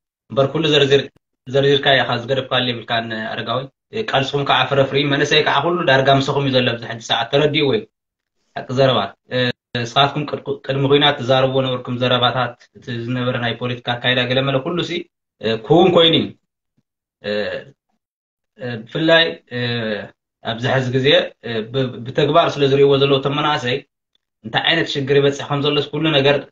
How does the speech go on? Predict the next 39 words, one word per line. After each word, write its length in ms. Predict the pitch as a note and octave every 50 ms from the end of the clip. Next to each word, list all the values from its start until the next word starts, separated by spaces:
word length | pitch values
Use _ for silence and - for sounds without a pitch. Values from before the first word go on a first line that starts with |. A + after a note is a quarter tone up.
| _ -
ይርእይዎ 320 | B2 C3 C#3 D#3+ E3 D#3+
ኣለዉ። 240 | D#3 C#3 B2 A2 G#2 - _ _ _ _ _ _ _ _ _ _ _ _ _ -
ኣብዚ 180 | B2 B2+ C#3 E3+
ሕዚ 180 | - F#3 F3+ F3+ G3+
ኮይኑ 340 | F#3+ F#3+ - - F#3+ F#3+ F#3+ F#3 F3+ E3+ D3
ነ-፣ 180 | C#3+ D3 D3+ D3+
ነቲ 180 | D3+ D#3 D#3 D3+
ሽ-፣ 140 | D#3 E3 D#3 C#3+
ነቲ 160 | D#3 D3 D#3
ጉጅለ፣ 300 | D3 D#3+ D#3+ D#3 E3+ E3+ E3+
ነቲ 180 | D#3+ D3 C3 - D3+ C#3+ C#3 C3+ B2+ A2+
ጉጅለ 300 | A#2 C3 C#3 C3+ D3+ D#3 D#3+ D3+
ዝድግፍ፣ 380 | C#3 C#3+ D3 D3+ C#3 D#3 E3 D#3+ -
ነቲ፣ 200 | - C3 C3 C#3 C#3 C3 A#2+ A#2 - _ _ _ _ _ _ -
እ፣ 160 | - G#2+ G#2+
ስርዓት 400 | G#2 - D3+ C3+ - D3+ D#3+ D3 -
ዝድግፍ፣ 400 | C#3 C3+ C3+ D3 D3 C#3 C#3 C3 - _
ነቲ፣ 200 | C#3 C3+ C3+ - C#3 C3 B2 A2+ A2 G#2+ -
እ፣ 120 | G#2+ A2 A2+ A2 G#2+
ጉጅለ 260 | A#2 A2+ D3 D3+ -
ህወሓት 360 | - D3+ D#3 D#3+ D3+ - D3+ C#3
ዝድግፍ 380 | C3 D3 D#3+ C3+ C#3 C#3+ C#3+ - - _ _ _ _ _ _ _ _ _ _
ብጣዕሚ 320 | A2+ - C#3 C#3+ D3+ E3 D#3+ C#3+
ዘሕዝን። 400 | C#3+ C3+ B2+ C3 B2+ D3 D#3+ - - _ _ _
ኣነ 200 | _ A#2+ B2 C3 C3 B2
ከም 240 | - - C3+ B2 A#2+ A2 A2
ብጣዕሚ 340 | B2+ B2+ B2 C3+ D3 D#3 D#3
እየ 100 | C#3+ A#2+
ብፍላይ 300 | A2 - C#3 C3+ C3+ C3
ኣብዚ 180 | B2 A#2+ B2 A#2+
ናይ 160 | B2+ B2+ B2
ል-፣ 180 | B2 B2 B2 -
ናይ 160 | B2+ C3 C3+
ልምቅነ 300 | C3+ C3+ C3 - C#3+ C#3+
ዝረኣናዮ 400 | B2+ C3 C3+ B2+ C3 C3 B2 B2 A#2+
ቪድዮታት 460 | A#2 A#2 A#2+ B2 C3+ C3 C3+ C3 B2 - - _ _ _ _ _ _ _ _ _ _ _
ቲ 160 | _ - B2+
ዲ 60 | C#3 D3
ኤፍ 160 | D3 C#3